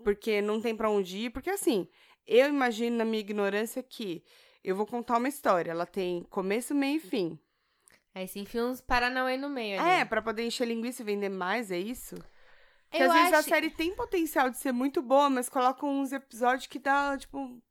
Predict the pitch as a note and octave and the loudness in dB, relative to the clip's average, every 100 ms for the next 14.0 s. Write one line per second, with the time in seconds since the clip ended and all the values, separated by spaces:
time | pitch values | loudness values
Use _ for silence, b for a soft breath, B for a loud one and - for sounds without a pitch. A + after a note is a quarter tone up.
0 | _ _ _ _ - - C4 B3+ G#3+ - | _ _ _ _ -14 -10 -4 -4 -6 -12
1 | D4+ C#4 - D#4+ D#4 E4+ E4 E4+ F4 - | -12 -8 -4 -2 -2 -2 0 2 2 0
2 | B3+ G3+ F3+ F3+ F3+ F3+ F#3+ A#3 C4+ b | -2 -2 -4 -6 -6 -4 -2 -4 -12 b
3 | b b b b b b b b b _ | b b b b b b b b b _
4 | _ _ - E4+ F4+ F4 F#4+ F#4+ - A4 | _ _ -2 2 2 2 0 0 -2 -2
5 | G4 F#4 C4 C4 A3+ A#3 B3 B3 C4+ - | -4 -2 0 2 0 0 2 2 0 -6
6 | - D4+ C4 B3+ B3 G#3+ G3+ - - E4+ | -6 -2 0 2 0 0 -6 -14 -20 -8
7 | C#4+ F#3 F#3+ - G#3+ G#3 G#3 - F3 F3 | -8 -8 -12 -8 -6 -6 -8 -4 -2 0
8 | G#3 G#3 G3+ - _ _ _ F#4 F4+ - | -2 -4 -8 -12 _ _ _ -8 -6 -4
9 | D#3 E3+ D#4+ F4+ E4+ C4+ C4 C#4 C4+ C4 | -6 -8 -8 -6 -4 -4 -2 2 2 2
10 | C4+ - C4+ C4+ C4+ B3+ B3+ - C4 C4 | -4 -8 -8 -6 -8 -10 -10 -8 -8 -8
11 | C4 C4+ D#4 C4 A#3 A3+ - B3 A#3 A#3+ | -12 -10 -8 -8 -10 -14 -10 -8 -8 -8
12 | B3+ A#3+ B3 A#3+ C#4 B3+ A#3 A#3 A#3+ A#3+ | -6 -4 -4 -6 -10 -6 -4 -4 -6 -12
13 | B3 - B3 C4+ E4 A3 - F#3+ F3+ | -16 -8 -8 -4 -6 -6 -10 -14 -14